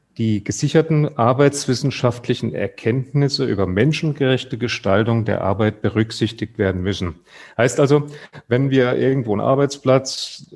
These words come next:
oder, äh, Arbeitssystem oder eine Produktion oder sonst irgendwas gestalten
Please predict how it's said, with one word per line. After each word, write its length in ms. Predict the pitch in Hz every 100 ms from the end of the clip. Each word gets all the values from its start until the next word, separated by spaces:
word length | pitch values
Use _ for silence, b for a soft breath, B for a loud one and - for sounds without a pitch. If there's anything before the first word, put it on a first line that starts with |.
| -
oder, 760 | 135 117 110 107 110 107 -
äh, 440 | - - - - - 127
Arbeitssystem 1120 | 127 113 110 117 - - 131 135 131 127 117
oder 240 | 82 110 113
eine 120 | 107
Produktion 840 | - 120 123 - 135 139 147 139
oder 160 | 113 113
sonst 300 | 135 135 135
irgendwas 380 | 120 104 107 107
gestalten 680 | - 101 98 123 151 196